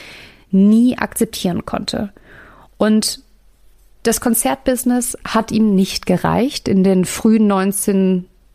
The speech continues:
oder in den frühen achtziger Jahren war, waren Harveys Träume zu groß für Buffalo und er wollte zum Film.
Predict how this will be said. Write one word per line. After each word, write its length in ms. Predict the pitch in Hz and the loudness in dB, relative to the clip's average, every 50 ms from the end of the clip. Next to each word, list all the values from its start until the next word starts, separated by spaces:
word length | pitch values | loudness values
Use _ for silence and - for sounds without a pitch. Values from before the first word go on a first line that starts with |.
| _ - | _ -2
oder 140 | 175 160 | -2 0
in 60 | 160 175 | 0 -2
den 40 | |
frühen 240 | - - 214 196 - | -2 0 0 0 0
achtziger 440 | - - - - - - 196 175 175 | -2 -4 -6 -4 -4 -2 0 0 2
Jahren 400 | 175 170 160 165 175 196 233 285 - - - - - - - - | 2 0 0 0 0 0 -2 -4 -4 -10 -18 -18 -18 -20 -14 -6
war, 580 | - 208 180 208 202 208 208 214 214 208 208 - - - - | -2 0 2 2 2 2 2 2 0 0 -2 -4 -6 -8 -6
waren 420 | - - - 202 208 214 214 185 | -4 -2 0 0 2 2 0 0
Harveys 320 | 175 202 202 196 214 - - | 0 0 0 0 0 -2 -4
Träume 400 | - - 202 196 196 196 190 - | -4 -2 0 2 2 0 0 -2
zu 160 | - - 214 | -2 -4 -2
groß 440 | 180 - 190 185 185 196 226 - - | 0 2 2 4 4 2 2 0 0
für 120 | 254 233 | -2 -2
Buffalo 460 | - - 208 - - 220 214 220 220 | 0 -2 -2 -2 0 0 2 2 2
und 220 | 214 - 202 190 190 | 0 0 0 0 0
er 160 | 196 196 170 | -2 -2 0
wollte 280 | 180 175 180 180 - | 0 0 0 0 -2
zum 240 | 180 - - 202 185 | -4 -2 0 0 0
Film. 540 | - - - - 190 170 160 160 147 151 143 | 0 -2 0 0 2 2 2 0 -2 -6 -8